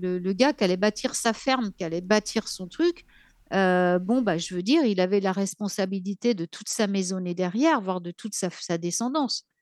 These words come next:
Quand il construisait des fermes, c'était pas que pour eux, c'était pour des générations. Et, bah, il, je sais pas, il se peut qu'à cet endroit-là, il y a un animal qui, qui est, qui soit mort du, d'une mort mystérieuse, il savait pas ce que c'était.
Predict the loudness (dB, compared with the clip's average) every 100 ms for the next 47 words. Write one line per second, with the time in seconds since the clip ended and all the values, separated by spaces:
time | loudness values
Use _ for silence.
0 | _ -4 -4 -2 -6 -6 -4 -4 0 0
1 | 0 0 0 0 -2 -6 -4 -6 -4 -4
2 | -6 0 2 2 0 -2 -2 -4 -6 -6
3 | -6 -4 -6 0 0 -2 -8 -10 _ _
4 | _ -20 _ _ _ _ _ 2 4 2
5 | 0 2 4 4 4 2 -2 -4 2 4
6 | 4 2 -4 -6 -6 -4 0 0 0 -2
7 | 2 4 4 4 2 2 0 0 2 0
8 | -2 -14 -14 -4 0 2 0 -6 -6 -6
9 | 0 2 4 4 4 2 -2 -8 -8 -8
10 | -6 -2 -2 0 -2 0 0 2 0 0
11 | -2 -2 -2 -2 -2 -4 -2 0 2 2